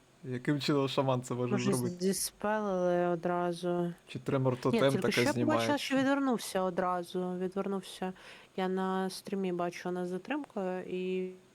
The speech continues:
Speaker 2: він відвертався.
Speaker 1: О, ліквіди перші, так.
Speaker 2: А,
Speaker 1: Тепер.
Speaker 2: да, і тепер тридцять сім секунд. Вони обганяють на тридцять сім секунд. Вони покращили свій таймер. Просто шикарно. Тобто було тридцять один двадцять вісім, а стало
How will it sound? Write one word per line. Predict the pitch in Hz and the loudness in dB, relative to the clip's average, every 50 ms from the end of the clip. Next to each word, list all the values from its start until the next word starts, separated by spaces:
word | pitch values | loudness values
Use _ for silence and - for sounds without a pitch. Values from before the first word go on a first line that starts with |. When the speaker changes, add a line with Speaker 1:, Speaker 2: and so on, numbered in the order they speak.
| _ _ - | _ _ -8
Speaker 2:
він | 185 185 185 185 | -6 -6 -6 -4
відвертався. | 190 214 214 269 277 - - - 185 170 170 - - 151 | -4 -4 -2 -2 -4 -4 -2 -2 -2 -2 -2 -2 -2 2
Speaker 1:
О, | 135 120 120 | 2 4 4
ліквіди | 135 151 147 - 147 123 120 117 | 2 0 0 0 -2 0 0 -2
перші, | - - 117 110 120 131 - - 127 | -4 -2 -6 -6 -4 -6 -10 -12 -10
так. | - 120 117 113 | -10 -10 -12 -8
Speaker 2:
А, | - 165 180 185 185 180 180 180 180 175 175 175 175 170 _ _ | -6 -4 -2 0 0 0 0 0 2 2 2 0 -2 -4 _ _
Speaker 1:
Тепер. | - - - - 120 117 - | -16 -16 -12 -10 -10 -6 -4
Speaker 2:
да, | 190 185 220 220 208 202 190 190 196 - | -2 0 0 0 -2 -4 -6 -10 -8 -2
і | 196 202 | -2 0
тепер | 202 202 185 220 220 | 0 0 -2 -2 -4
тридцять | - - 202 208 - - | -2 -4 -4 -4 -4 -6
сім | - - 208 196 | -2 0 0 0
секунд. | - - 190 - - 220 254 294 302 - - - - - - - - - - _ - | 0 -4 -8 -4 -2 -2 0 0 -4 -6 -12 -20 -20 -20 -20 -20 -20 -20 -20 _ -6
Вони | 202 190 190 190 196 208 214 214 - | -4 -2 -2 0 0 0 0 -2 -2
обганяють | - 185 175 170 185 185 185 185 185 185 - | -4 -4 -4 -2 -2 -2 0 -2 -2 -2 -4
на | 180 | -8
тридцять | 170 - - 185 185 - | -8 -6 -8 -10 -8 -10
сім | - - 180 185 | -10 -10 -10 -10
секунд. | - - - - 190 180 180 175 - | -10 -18 -14 -12 -10 -10 -10 -10 -10
Вони | - 185 180 | -10 -10 -10
покращили | 180 - - - - 233 233 - - - 226 214 | -10 -12 -14 -6 -6 -6 -4 -4 -2 -2 -2 -2
свій | - - 202 | 0 -2 -4
таймер. | - - 240 269 285 262 240 220 214 - - - - - - - - - - - - | -2 -2 -4 -2 -2 -2 -4 -4 -4 -8 -20 -20 -20 -20 -20 -20 -20 -20 -20 -20 -10
Просто | - - 190 214 247 226 - - 190 | -6 -2 0 0 0 -2 -2 -4 -4
шикарно. | - - 185 175 - 180 175 175 170 175 170 170 - - - - - - - | -2 -2 -4 -4 -2 -2 -2 0 0 -2 -2 -4 -6 -12 -20 -20 -20 -20 -20
Тобто | - - - 190 | -18 -4 -2 -2
було | 180 170 185 185 185 196 196 208 208 202 | -2 2 2 2 2 4 2 2 0 0
тридцять | 202 - 185 180 180 - - - | -2 -2 -4 -6 -4 -6 -4 -2
один | 190 185 185 185 185 180 | 0 2 2 2 2 2
двадцять | 175 180 180 175 - - 180 - 190 | 2 0 0 0 -2 -6 -6 -4 0
вісім, | 190 226 269 269 - - - 233 214 214 - - | 0 2 0 0 -2 -6 -4 -4 -4 -4 -4 -4
а | 180 180 | -6 -6
стало | 170 - - - - - - 208 220 226 226 220 214 208 208 202 202 202 202 202 196 | -6 -6 -10 -10 -10 -4 -2 0 2 2 0 0 0 0 2 2 2 2 0 -2 -4